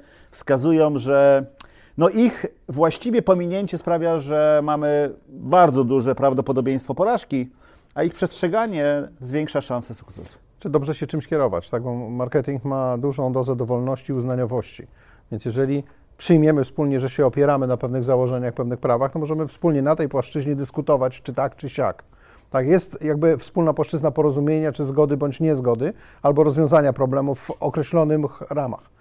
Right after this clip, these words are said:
Speaker 2: Więc to jest niezwykle przydatne do tego, żeby się czegoś odwołać, a nie na zasadzie, a podoba mi się, albo a moja żona to nie lubi akurat tego. No bo tak
Speaker 1: Czyli
Speaker 2: bardzo
Speaker 1: pewne
Speaker 2: często
Speaker 1: kryteria, według których będziemy oceniać pewne decyzje. A czy masz takie prawo, które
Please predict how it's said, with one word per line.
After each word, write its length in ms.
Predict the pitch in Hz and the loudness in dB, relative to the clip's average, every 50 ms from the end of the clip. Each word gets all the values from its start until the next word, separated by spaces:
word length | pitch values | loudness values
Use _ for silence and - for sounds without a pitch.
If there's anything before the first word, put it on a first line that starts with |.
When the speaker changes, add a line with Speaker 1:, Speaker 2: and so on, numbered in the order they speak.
| _ - - _ _ _ - | _ -20 -20 _ _ _ 0
Speaker 2:
Więc 240 | 165 160 135 - - - - - | 0 0 0 -2 -10 -20 -4 -2
to 80 | 180 | 0
jest 120 | 170 - 185 | 0 2 2
niezwykle 340 | 180 151 190 196 - 180 | 2 2 2 2 0 -2
przydatne 420 | 160 - - 156 175 175 170 - 165 | -4 -2 -2 -2 0 0 0 -2 -4
do 100 | 156 147 | -6 -6
tego, 160 | 165 151 160 | -4 -4 -4
żeby 140 | 147 156 147 | -4 -4 -4
się 120 | - 165 | -4 -6
czegoś 240 | 143 160 156 - - | -4 -4 -4 -2 -2
odwołać, 420 | 156 131 135 151 156 156 147 - | -2 0 2 2 4 2 2 0
a 40 | 160 | -2
nie 60 | 151 | -4
na 80 | 151 147 | -4 -4
zasadzie, 320 | - - 151 131 143 151 - - - - - | -4 -4 -2 0 0 -2 -2 -4 -10 -8 -6
a 60 | - | -4
podoba 360 | - 156 147 196 196 190 170 | -2 0 0 2 2 2 2
mi 160 | 170 190 208 | 2 0 -2
się, 240 | 175 - - 190 190 | -2 0 0 0 2
albo 600 | - 165 165 170 151 165 165 160 - 151 147 147 | 2 2 2 2 4 2 2 2 2 0 0 0
a 40 | 147 | 0
moja 300 | 156 170 190 180 170 165 | 0 2 2 4 4 4
żona 260 | 139 170 170 165 165 | 2 2 2 0 0
to 100 | 165 170 | 0 2
nie 120 | 170 165 175 | 2 4 6
lubi 300 | 175 170 147 131 139 135 | 6 6 6 4 2 0
akurat 380 | 104 - 139 113 107 - - | -2 -2 -2 -4 -4 -6 -8
tego. 240 | - - - - - - | -12 -14 -12 -12 -14 -14
No 120 | 135 143 | -14 -12
bo 200 | 143 151 151 143 | -10 -8 -8 -10
tak 100 | 147 143 - - - - _ - - | -10 -12 -16 -20 -20 -20 _ -6 -2
Speaker 1:
Czyli 120 | 170 160 | -2 4
Speaker 2:
bardzo 60 | 156 170 | 6 6
Speaker 1:
pewne 160 | 160 147 165 | 6 6 4
Speaker 2:
często 100 | 160 185 | 2 2
Speaker 1:
kryteria, 500 | 180 156 - 175 185 185 170 147 147 151 | 0 2 4 4 4 4 4 2 2 2
według 260 | 139 151 139 143 143 | 0 0 -2 -4 -6
których 220 | - - 165 160 139 | -4 -4 -4 -2 -2
będziemy 300 | 151 143 127 151 151 143 | -2 -4 -4 -2 -2 -2
oceniać 540 | 143 - - 165 151 139 120 113 - - - _ _ _ _ _ _ _ _ | -4 -2 -2 -2 -2 0 -2 -4 -4 -8 -18 _ _ _ _ _ _ _ _
pewne 240 | - 123 113 120 117 | -8 -6 -4 -4 -4
decyzje. 460 | 101 107 - - 120 104 92 101 95 - - - - - - _ | -4 -6 -10 -10 -10 -10 -10 -10 -12 -14 -16 -20 -20 -20 -20 _
A 60 | - | -16
czy 120 | - - 135 | -10 -4 -2
masz 140 | 143 143 - | -2 -2 -2
takie 200 | 135 - - 120 | -6 -8 -8 -6
prawo, 320 | - 127 131 127 127 123 | -4 -2 -2 -2 -2 -4
które 440 | - - - 117 117 117 117 117 | -6 -8 -6 -4 -2 -2 -2 -2